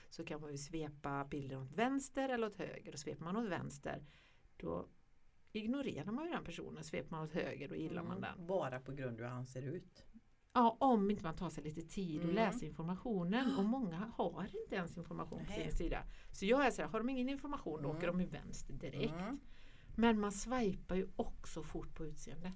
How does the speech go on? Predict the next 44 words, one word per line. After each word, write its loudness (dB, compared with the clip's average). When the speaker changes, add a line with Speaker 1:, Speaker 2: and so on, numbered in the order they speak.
Speaker 2:
Ja. -2
Speaker 1:
Så 8
många 4
människor 4
Speaker 2:
Mm. 2
Speaker 1:
man 6
sorterar 2
bort 0
på -6
en -8
tiondels -6
sekund. -4
Speaker 2:
Mm. -6
Speaker 1:
Jag -6
har 2
inte 2
jävla 4
aning. -2
Det -2
kanske -6
var -8
ett -12
jättedåligt -2
foto. -4
Kanske -6
var -2
en -4
Speaker 2:
Mm. -8
Speaker 1:
fantastisk -6
människa. -6
Alltså, 0
det 2
blir 2
väldigt -2
konstigt 0
sätt -6
att -10
Speaker 2:
Mm. -4
Speaker 1:
leta -2
efter -6
en -4
potentiell -4
dejt -2
på. -4